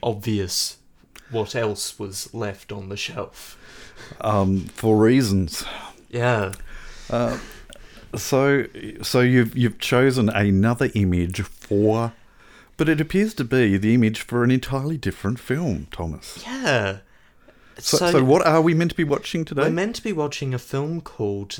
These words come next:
Speaker 1: The Day Will Dawn.
Speaker 2: And yet
Speaker 1: And yet
Speaker 2: And yet
Speaker 1: the, the cover on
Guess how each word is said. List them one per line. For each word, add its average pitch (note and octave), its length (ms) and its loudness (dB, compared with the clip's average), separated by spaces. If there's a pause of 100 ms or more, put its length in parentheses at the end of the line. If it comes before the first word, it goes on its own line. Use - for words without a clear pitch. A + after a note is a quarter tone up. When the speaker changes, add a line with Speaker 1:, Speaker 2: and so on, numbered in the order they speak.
Speaker 1:
The G#2+ 160 -6
Day A#2 380 -2
Will A2 300 -4
Dawn. G#2 600 -8 (440)
Speaker 2:
And C3+ 160 0
yet C#3 160 -4 (1120)
Speaker 1:
And D3 220 -12
yet - 560 -6 (200)
Speaker 2:
And C3+ 180 -2
yet E2+ 360 -4 (1080)
Speaker 1:
the, C#3 400 -4
the C3+ 360 -8
cover C3 580 -4
on A2+ 380 -10